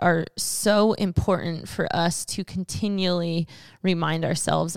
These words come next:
of, um, because it's so easy to get so wrapped up in your own little world, in your own little struggles, and, uh,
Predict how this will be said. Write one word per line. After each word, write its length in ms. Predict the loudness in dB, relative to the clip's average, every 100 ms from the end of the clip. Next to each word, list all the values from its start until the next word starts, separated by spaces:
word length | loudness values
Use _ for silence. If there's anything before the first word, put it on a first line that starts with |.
| 0
of, 400 | 0 0 -2 -4 -6
um, 400 | -4 -4 -6 -10 -14 _ _ _
because 400 | -4 2 2 2
it's 220 | -2 -2
so 480 | -6 0 2 2 0 -6
easy 760 | -2 0 0 -2 -6 -4 -4 -6 _ _ -20 _
to 640 | -4 0 2 2 0 -2 -6
get 240 | -2 0 0
so 220 | 2 2
wrapped 320 | 4 2 4
up 200 | 2 2 0
in 140 | 0 -2
your 180 | 0 -2
own 380 | 0 0 0 0
little 200 | 0 2
world, 480 | 2 2 2 0 -2
in 200 | -2 -4
your 140 | -4
own 300 | -6 -4 -4
little 440 | -2 0 0 -4 -8 _ -20
struggles, 920 | -10 -6 -6 0 0 2 0 0 -2
and, 580 | -4 -4 -6 -6 -8 -8 -14 -20 -20 -20 -20 _
uh, 460 | 0 0 0 -4